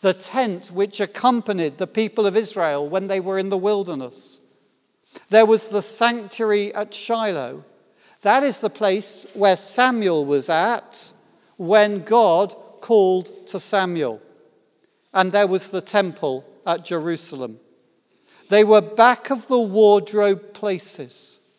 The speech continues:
places where the temporal visible world met the eternal invisible world. They were places where the angels ascended and descended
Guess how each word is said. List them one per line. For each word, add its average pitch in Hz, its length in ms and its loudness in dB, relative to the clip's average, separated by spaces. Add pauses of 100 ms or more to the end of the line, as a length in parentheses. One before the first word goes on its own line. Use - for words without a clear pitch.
(520)
places 220 720 2
where 196 200 2
the 185 140 -2
temporal 240 680 0
visible 185 600 0
world 185 480 0
met 214 320 -2
the 196 140 -2
eternal 208 720 -2
invisible 160 800 -4
world. 147 540 -4 (760)
They 202 120 8
were 196 160 6
places 202 600 0
where 190 160 2
the 190 160 0
angels 202 480 0
ascended 208 600 0
and 185 240 -4
descended 165 680 -6